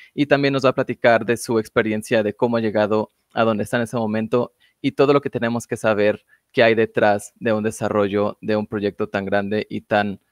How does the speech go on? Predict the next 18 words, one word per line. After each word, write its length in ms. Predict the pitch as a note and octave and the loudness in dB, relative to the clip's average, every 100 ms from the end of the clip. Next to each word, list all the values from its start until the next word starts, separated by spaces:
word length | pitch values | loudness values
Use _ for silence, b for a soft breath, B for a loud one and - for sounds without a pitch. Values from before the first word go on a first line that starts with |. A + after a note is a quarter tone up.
| _ _ - | _ _ -6
eh, 280 | A2 G#2 - | -2 -2 -4
visualmente 640 | A#2 - A#2+ A#2+ A#2+ A#2 | -8 2 2 2 -4 -2
llamativo 480 | G2 G2 - A2+ G2 | -4 -4 -6 -6 -6
como 240 | - G2 | -6 -6
los 180 | F#2+ F#2 | -6 -8
que 140 | - | -4
él 100 | G#2+ | -2
realiza. 480 | G2+ F#2+ F#2+ - F2 _ _ _ _ _ | -2 -2 -4 -8 -16 _ _ _ _ _
Y 80 | A#2+ | 2
bueno, 400 | B2 B2 G#2+ - _ _ | 4 2 0 -6 _ _
sin 260 | - A2+ | -4 -2
más 240 | A2+ B2 - | 2 0 2
por 180 | C3+ B2+ | 2 2
el 280 | C3 - - | 2 -2 -8
momento 720 | A2 A#2 C3+ B2+ C3+ C#3+ - _ _ - | -6 -4 -4 -2 -2 -2 -8 _ _ -10
y 240 | B2 B2+ | -6 -6
sin 180 | - G3+ | -6 -8
mencionar 640 | A2 - G2+ G#2+ G#2+ - | -8 -8 -6 -2 -4 -6